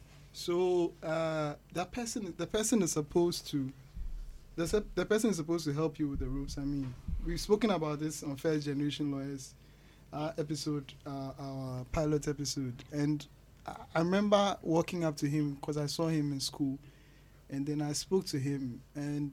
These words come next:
he was quite indifferent. So it didn't really work. I was like, "Ah, Charlie, this guy said if I go in there, he's not going to help me anyway." So that was the first and last meeting.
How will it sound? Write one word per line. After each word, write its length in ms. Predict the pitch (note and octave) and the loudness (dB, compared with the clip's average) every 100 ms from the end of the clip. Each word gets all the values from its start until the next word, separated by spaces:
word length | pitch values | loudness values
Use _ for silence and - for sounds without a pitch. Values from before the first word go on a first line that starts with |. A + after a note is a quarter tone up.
| - | -8
he 260 | - D#3+ | -6 -2
was 480 | D3+ D3 C#3 - - - - - - - - | 0 0 -4 -8 -10 -16 -20 -20 -20 -20 -14
quite 300 | - G#3+ G3+ | 2 4 4
indifferent. 800 | F3+ D#3+ D3+ - B2+ G#2+ G2 - - | 4 0 0 -4 -8 -10 -14 -16 -12
So 580 | - D3 D3+ D3 D3 D3 - - - - - - - - - - - - | -6 0 2 2 2 -2 -10 -10 -10 -10 -20 -20 -20 -20 -20 -20 -18 -6
it 80 | |
didn't 220 | D#3 E3+ F3 | -2 2 4
really 200 | D#3 D3 | 4 4
work. 240 | D3 C#3 | 2 -2
I 80 | C#3+ | -4
was 140 | C#3 | -4
like, 160 | D3+ C#3+ | -4 -4
"Ah, 100 | C3 A2+ | -6 -8
Charlie, 220 | C#3+ C3 | -6 -4
this 180 | D3 D#3+ | -2 -2
guy 160 | D3 C#3+ | -2 -4
said 260 | - C3+ | -4 -4
if 140 | D3+ C#3 | -4 -4
I 80 | C3 | -4
go 120 | D3 | -2
in 180 | C#3 C3+ | -2 -2
there, 260 | C3+ B2+ C3 D3 | -4 -6 -8 -4
he's 200 | C#3 D3+ | -2 2
not 100 | F3+ | 2
going 120 | E3 | 2
to 100 | D3+ | 0
help 200 | C#3+ D3+ | 0 0
me 180 | D3+ D3 | 2 0
anyway." 420 | D3 D3 C#3+ C3 C3 C#3+ | 2 0 0 -4 -6 -8
So 260 | - D3+ | -2 2
that 120 | D#3 | 6
was 220 | F#3 E3+ D3 | 6 6 2
the 100 | C#3+ | -2
first 360 | D#3+ D#3+ D3+ | 0 0 -2
and 140 | C#3+ D3 | -4 -2
last 260 | D3+ D3 | -2 0
meeting. 380 | C#3 C3+ B2 A#2+ | 0 0 -4 -10